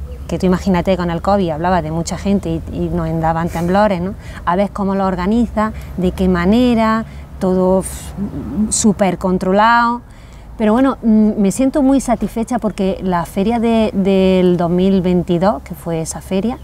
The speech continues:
no, la del dos mil veintiuno, perdona, al final quedó una feria preciosa, porque, y,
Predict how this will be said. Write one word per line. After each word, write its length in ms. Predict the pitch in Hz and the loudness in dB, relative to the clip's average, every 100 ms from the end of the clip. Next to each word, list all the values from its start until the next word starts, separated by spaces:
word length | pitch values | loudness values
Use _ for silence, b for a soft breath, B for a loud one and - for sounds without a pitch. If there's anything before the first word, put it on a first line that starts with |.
| B B - | B B -2
no, 180 | 196 180 | 0 2
la 100 | 170 | 4
del 140 | 175 175 | 4 4
dos 80 | 170 | 4
mil 160 | 196 | 4
veintiuno, 480 | 185 180 180 196 214 | 4 2 4 4 4
perdona, 400 | 170 160 208 254 - B B B B - - | 2 0 0 -2 -8 B B B B -12 -4
al 140 | 185 | -4
final 320 | - 196 226 | -2 0 0
quedó 180 | 233 214 | 0 2
una 140 | 220 | 0
feria 320 | 185 220 226 202 | 0 0 2 0
preciosa, 720 | 175 - 220 254 - 147 - - - B B | -2 -4 -2 -2 -4 -14 -20 -20 -20 B B
porque, 400 | - 202 190 202 - | 0 2 2 -2 -2
y, 260 | 202 190 | 0 0